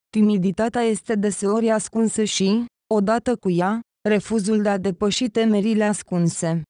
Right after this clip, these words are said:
Astfel, cea mai importantă decizie care trebuie luată, nu este pentru alții, ci pentru tine însăți. Este aceea de a-ți planifica cariera în mod realist,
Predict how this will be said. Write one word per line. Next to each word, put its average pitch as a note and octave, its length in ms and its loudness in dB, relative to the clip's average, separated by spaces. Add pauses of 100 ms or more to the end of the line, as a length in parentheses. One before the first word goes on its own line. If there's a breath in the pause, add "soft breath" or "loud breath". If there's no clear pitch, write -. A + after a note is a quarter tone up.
(200)
Astfel, A3 600 -2 (300)
cea A#3+ 100 2
mai A3 180 2
importantă G3+ 760 2
decizie G3+ 540 0
care G3+ 340 0
trebuie F#3+ 420 0
luată, F#3+ 640 0 (300)
nu A3 160 6
este A#3+ 360 0
pentru F#3+ 400 0
alții, A3 500 -2 (300)
ci G#3 120 0
pentru F#3+ 420 0
tine A3 260 0
însăți. E3+ 720 -2 (280)
Este A3 300 0
aceea G#3+ 400 0
de G3 160 0
a-ți G3 220 -2
planifica G#3 720 2
cariera G#3 520 0
în F#3+ 120 4
mod F#3+ 240 2
realist, F#3+ 600 -2